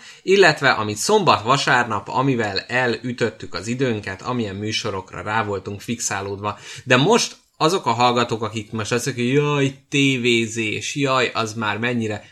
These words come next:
Hát igen, a mai tévézés az nem ugyanaz, mint gyerekkorunk tévézése. És nem azért, mert gyerekek voltunk, hanem akkor egyszerűen ez egy kikerülhetetlen dolog volt. Tehát most lehet azt mondani, hogy nem tévézel ott,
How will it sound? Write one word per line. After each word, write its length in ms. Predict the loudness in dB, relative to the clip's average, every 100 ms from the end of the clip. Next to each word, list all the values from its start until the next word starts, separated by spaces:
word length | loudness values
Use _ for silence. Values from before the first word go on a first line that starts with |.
| _
Hát 200 | -8 -4
igen, 280 | 0 2 2
a 140 | -2
mai 300 | -4 -2 0
tévézés 720 | 0 0 0 -2 0 -2 -4 -6
az 180 | -6
nem 200 | 0 2
ugyanaz, 680 | 2 2 2 0 -2 -4 _ _
mint 380 | -4 -2 -4 -14 _ _ 0
gyerekkorunk 680 | 6 6 6 0 -2 -4
tévézése. 560 | -4 -6 -6 -6 -8 -6
És 100 | -4
nem 140 | -2
azért, 260 | 2 2 2
mert 180 | 0 0
gyerekek 440 | 2 2 0 -2
voltunk, 400 | 0 0 0 -2
hanem 260 | -2 0 0
akkor 300 | 0 -2 -2
egyszerűen 580 | -4 -4 -4 -2 -2
ez 140 | 0 0
egy 140 | -2
kikerülhetetlen 1000 | -2 -2 2 4 4 4 2 0 0 0
dolog 320 | 2 2 0
volt. 200 | -4 -8
Tehát 160 | -8 0
most 240 | 2 2
lehet 220 | 0 -2
azt 220 | -2 -4 -4
mondani, 200 | -6 -4
hogy 100 | -4
nem 80 |
tévézel 580 | -4 -6 -6 -6 -8 -6
ott, 280 | -2 -2 -2